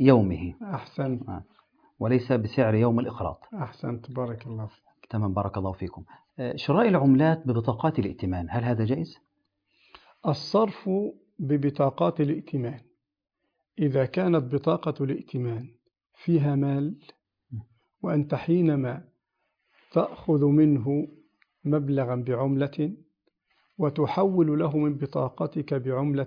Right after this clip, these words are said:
Speaker 2: أخرى وينزل في حسابه في الحال يستطيع أن يصر-، أن يتصرف فيه،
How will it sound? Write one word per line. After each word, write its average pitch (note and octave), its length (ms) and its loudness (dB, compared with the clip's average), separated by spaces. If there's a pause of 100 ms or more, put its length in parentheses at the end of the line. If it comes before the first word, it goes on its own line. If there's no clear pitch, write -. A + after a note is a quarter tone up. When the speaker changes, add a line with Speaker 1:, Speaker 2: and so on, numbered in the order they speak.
Speaker 2:
أخرى C#3+ 500 -6
وينزل C3+ 800 -2
في B2+ 300 -6
حسابه C#3 720 -2
في C#3 160 -8
الحال C3+ 580 -2 (400)
يستطيع D#3 440 -4
أن C#3+ 80 0
يصر-، C#3+ 500 -4
أن C#3 160 -2
يتصرف C#3 640 -4
فيه، F#3 320 -2